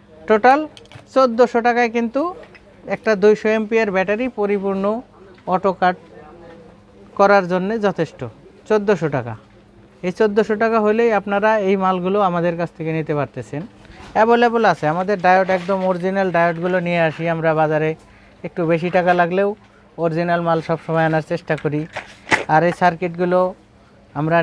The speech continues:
নিজেরা একদম অর্ডার দিয়ে বানিয়ে নিয়ে এসেছি ঢাকা থেকে। এগুলো ফল্ট করবে না, আশা করি খুবই ভালো, এগুলো কোনো সমস্যা নাই।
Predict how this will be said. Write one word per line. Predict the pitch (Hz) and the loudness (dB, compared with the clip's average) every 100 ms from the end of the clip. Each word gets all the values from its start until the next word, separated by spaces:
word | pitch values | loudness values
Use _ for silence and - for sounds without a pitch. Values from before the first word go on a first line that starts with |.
| 170 | 2
নিজেরা | 180 196 190 185 185 214 226 - 165 | 2 2 4 2 0 -6 -18 -8 -6
একদম | 160 170 170 170 | -4 -2 -2 0
অর্ডার | 175 180 180 165 | 2 2 2 0
দিয়ে | 185 180 180 160 | 0 2 2 0
বানিয়ে | 165 165 160 | 2 0 0
নিয়ে | 156 | 0
এসেছি | 147 147 156 143 | -2 -2 -2 -2
ঢাকা | 143 143 | -4 -4
থেকে। | 139 143 151 - - - - | -4 -6 -8 -10 -20 -20 -14
এগুলো | 233 220 208 | -2 0 2
ফল্ট | 202 196 190 | 2 2 0
করবে | 185 165 156 | -2 0 0
না, | 147 | 0
আশা | 147 156 | -2 -2
করি | 160 156 | -2 -4
খুবই | 170 165 151 | -4 -2 0
ভালো, | 147 156 - - - - - - - - - - 156 | 0 -2 -4 -12 -14 -16 -18 -20 -20 -20 -20 -14 -4
এগুলো | 156 160 | -2 0
কোনো | 170 165 - | -2 -2 -2
সমস্যা | 160 151 165 151 | -2 -2 -2 -2
নাই। | 160 | -2